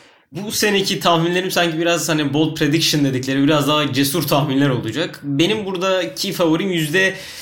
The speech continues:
elli iki, elli üç ile Paris Saint-Germain bu eşleşmede. Çünkü şunu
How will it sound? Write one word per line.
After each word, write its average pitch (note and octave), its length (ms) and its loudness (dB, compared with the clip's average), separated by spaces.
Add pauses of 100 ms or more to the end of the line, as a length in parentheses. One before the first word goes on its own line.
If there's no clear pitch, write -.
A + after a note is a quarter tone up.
(160)
elli E3 420 2
iki, F#3+ 240 0
elli E3+ 220 2
üç G3 240 0
ile F3+ 380 2
Paris D3+ 180 2
Saint-Germain D3 720 2
bu B2+ 100 0
eşleşmede. C3 640 -2 (500)
Çünkü F3 640 0 (240)
şunu F3 640 0